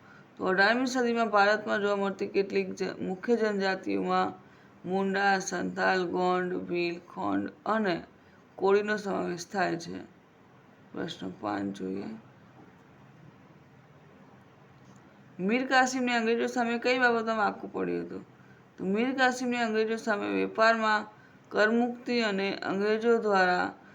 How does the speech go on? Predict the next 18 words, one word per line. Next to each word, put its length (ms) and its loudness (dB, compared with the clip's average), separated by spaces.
થતા 360 2
દુરુપયોગની 680 0
બાબતમાં 460 0
વાકવું 480 -6
પડ્યું 380 2
હતું. 260 -8
પ્રશ્ન 480 -8
છ, 160 -18
રૈયતી 540 0
પ્રથામાં 600 -2
ગળીનું 460 0
ઉત્પાદન 500 2
અને 200 0
વેચાણ 400 0
કેવી 240 -4
રીતે 160 -4
થતું 360 -2
હતું? 200 -12